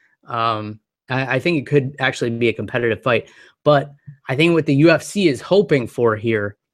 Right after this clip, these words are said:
is that Nate Diaz wins, and then you have a super fight between him and Conor, with the potential of Conor winning a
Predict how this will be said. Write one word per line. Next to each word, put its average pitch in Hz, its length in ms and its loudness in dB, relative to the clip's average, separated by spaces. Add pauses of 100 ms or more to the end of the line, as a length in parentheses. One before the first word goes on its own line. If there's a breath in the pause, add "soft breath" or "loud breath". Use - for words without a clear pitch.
(140)
is 113 180 -4
that 120 260 -2
Nate 147 280 0
Diaz 131 460 2
wins, 107 720 -2 (580)
and 117 260 -2
then 113 520 0 (480)
you 123 160 0
have 120 200 2
a 104 60 -2
super 147 380 -2
fight 113 520 -2
between 113 380 -4
him 123 260 -2
and 98 180 -6
Conor, 113 520 0 (1400)
with 135 400 -2 (540)
the 135 100 -2
potential 139 460 -2
of 107 120 -2
Conor 127 320 0
winning 117 240 -2
a 98 60 -8